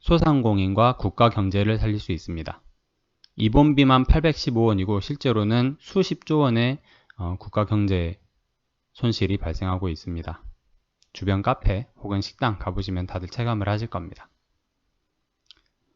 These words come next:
그래서 중증 환자의 수를 줄이는 것이 재정 부담을 감소시키는 가장 큰 효과 중 하나고요. 치료제가 입원일을 삼 일만 줄여줘도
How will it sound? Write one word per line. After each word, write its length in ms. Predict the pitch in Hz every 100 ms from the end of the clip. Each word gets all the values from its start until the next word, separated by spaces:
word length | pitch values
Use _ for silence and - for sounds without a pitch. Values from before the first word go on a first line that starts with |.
| _ _ -
그래서 380 | 107 113 120
중증 500 | 113 - 120 - 170
환자의 400 | 160 165 151 139
수를 320 | 131 151 143 135
줄이는 400 | 110 110 117 110
것이 460 | 107 117 143 165 -
재정 360 | - 110 123
부담을 340 | 107 113 104 104
감소시키는 1000 | 110 113 113 - - 101 101 98 98 117
가장 300 | - 110 120
큰 200 | 127 117
효과 280 | 127 120 101 95
중 180 | 98 101
하나고요. 460 | 117 104 87 104 - - - - _ -
치료제가 600 | - 147 160 143 117 110
입원일을 800 | 110 98 120 131 117 98 110 151 _ _
삼 280 | - - 170
일만 340 | 175 160 139
줄여줘도 640 | 120 98 98 90 85 95